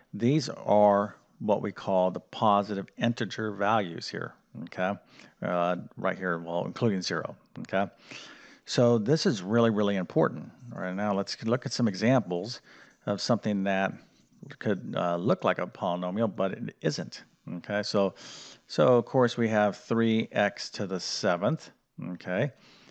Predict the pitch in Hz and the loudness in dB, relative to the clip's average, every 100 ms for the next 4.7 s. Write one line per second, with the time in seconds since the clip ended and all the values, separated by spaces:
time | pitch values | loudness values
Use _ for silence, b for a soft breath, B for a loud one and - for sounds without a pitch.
0 | B 104 98 - 92 120 95 90 101 90 | B -4 -2 0 2 4 2 2 0 -2
1 | 95 - 90 90 92 107 113 95 92 92 | -6 -2 -2 0 0 0 -2 -4 -8 -8
2 | - B B B B 101 95 92 90 95 | -10 B B B B -8 -6 -4 -2 0
3 | 92 90 85 101 101 101 107 113 110 - | 0 0 -2 4 4 4 4 4 0 -2
4 | 92 87 101 98 107 139 165 | -8 -4 2 2 2 2 0